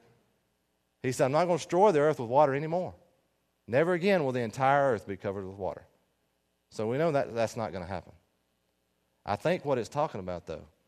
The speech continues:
is the mountains we know of today are gonna be gone. Now, we've talked about before, the United States is not even mentioned in the end times. So I was gonna say, you know, the Rocky Mountains and things like that, they'll, they'll be no more.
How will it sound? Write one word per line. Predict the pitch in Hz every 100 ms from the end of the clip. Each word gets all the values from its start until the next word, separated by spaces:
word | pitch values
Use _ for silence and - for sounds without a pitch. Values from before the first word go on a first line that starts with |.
| _ _ -
is | 101
the | 98
mountains | 95 113 151 147 117
we | 123 143
know | 143 143
of | 135 127
today | - 101 98 131 143 - _ _ _ _ _ _ _ _ _ _ _ _ _
are | -
gonna | 87
be | 82 80
gone. | - 76 50 - _ _ _ _ _ _ _ _ _ _ _ _ _ _ _ _ _ _ _ _ _ _ _ _ _ -
Now, | 101 92 85 - _ _ _ _
we've | 95 95
talked | 127 131
about | 120
before, | 107 - 143
the | 127
United | 107 120 104
States | - 147 131
is | 95
not | 110
even | 101 90
mentioned | 123 - 85
in | 87
the | 82
end | 78
times. | 90 76 80 - _ _ _ _ _
So | 110 92
I |
was | 85 85
gonna | 131 196
say, | 107 95 110 117 _ _ _ _ _ -
you | 104
know, | 87 101
the | 95
Rocky | 92 98 101
Mountains | 95 104 92 113 110 95
and | 90 87
things | 104 98
like | 101 92
that, | 117 117 -
they'll, | 101 117
they'll | 107 156
be | 135
no | 107
more. | 107 110 131